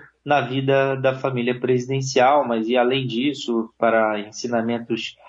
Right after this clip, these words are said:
eh, sobre valores, lições de vida, amizades que eles cultivaram. Eh, Olavo de Carvalho tinha sido responsável por indicações no governo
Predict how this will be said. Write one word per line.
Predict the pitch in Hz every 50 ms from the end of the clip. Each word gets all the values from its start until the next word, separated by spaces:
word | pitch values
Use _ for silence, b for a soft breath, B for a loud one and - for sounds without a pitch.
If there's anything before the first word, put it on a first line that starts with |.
| B B B B _
eh, | - 107 101 101 101
sobre | - - - 120 113 113
valores, | 107 110 101 95 101 120 147 156 151 143 135 123 113 110 101 98 104
lições | 107 110 110 - - 123 117 113 107
de | 104
vida, | 98 95 113 135 151 156 147 139 127 117 110 113 110 101 - b b b b b _ _
amizades | 113 113 117 117 117 107 104 117 123 127 127 123 120 110 -
que | - 135
eles | 127 123 117 -
cultivaram. | - - 135 135 131 - 147 127 127 120 113 107 101 98 95 - _ _ _ _ _ _ _ _ -
Eh, | 104 104 101 101 101 -
Olavo | 147 131 131 127 127 127 123 127
de | 127 -
Carvalho | - 131 127 120 120 123 131 139 147 147
tinha | - - - 151 147 135
sido | - - 139 135 135 123
responsável | 131 135 135 - - 143 127 131 - 135 131 135 143 160 156
por | - - 160 160 151 - - -
indicações | 147 147 139 131 151 143 - 151 139 135 - - - 143 156 180 170 147 135
no | 131 123
governo | 123 120 113 113 120 127 131 135 131 135